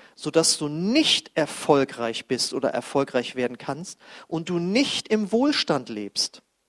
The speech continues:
Ist dein Leben dann sinnlos? Die Nazis haben so gedacht. Wertloses Leben, haben sie gesagt. Kommen wir noch mal zu den Haustieren zurück.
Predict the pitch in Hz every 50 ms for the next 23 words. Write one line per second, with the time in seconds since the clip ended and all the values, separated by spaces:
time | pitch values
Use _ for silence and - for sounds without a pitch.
0 | _ _ _ _ _ _ _ _ _ _ _ _ - _ _ _ _ _ _ _
1 | - _ _ _ _ _ _ _ _ _ _ _ - 151 - - - 156 135 127
2 | 127 120 127 127 123 123 123 107 117 113 113 110 101 95 - 127 127 131 151 160
3 | 180 208 269 330 - - - - _ _ _ _ _ _ _ _ _ _ _ _
4 | _ _ _ _ _ _ _ _ _ _ _ _ _ _ _ _ _ _ _ _
5 | _ _ - 131 120 117 113 113 - - - 160 - - 165 175 185 180 190 185
6 | 196 190 - 220 208 - - - - _ _ _ _ _ _ _ _ _ _ _
7 | _ _ _ _ _ _ _ _ _ _ - 123 135 139 160 - 175 165 160 160
8 | 175 165 - - 180 185 185 170 156 135 123 120 117 107 113 - 104 - 110 110
9 | 107 _ _ - _ _ _ _ _ _ _ _ - _ _ _ _ _ _ _
10 | _ _ _ _ _ _ _ _ _ _ _ _ _ _ _ _ _ _ _ _
11 | _ _ _ _ _ _ _ _ _ _ _ _ _ _ _ _ _ _ _ -
12 | _ _ _ _ _ _ _ _ - 175 170 170 170 170 175 170 - 175 165 160
13 | 143 151 170 180 - - - - 139 123 - - - 113 120 - -